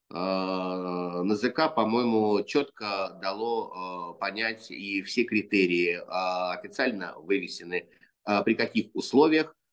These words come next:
могут быть сняты санкции, а, с того или иного лица. Как можно избежать малой кровью, а, не потеряв всё своё имущество.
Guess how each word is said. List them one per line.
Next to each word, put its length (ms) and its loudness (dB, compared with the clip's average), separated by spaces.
могут 360 0
быть 360 -4
сняты 500 -2
санкции, 720 2
а, 1000 0
с 120 -12
того 400 0
или 160 -4
иного 420 0
лица. 540 -6
Как 280 0
можно 340 0
избежать 600 -2
малой 560 2
кровью, 520 -2
а, 1200 -4
не 440 4
потеряв 640 0
всё 560 2
своё 480 -6
имущество. 680 -8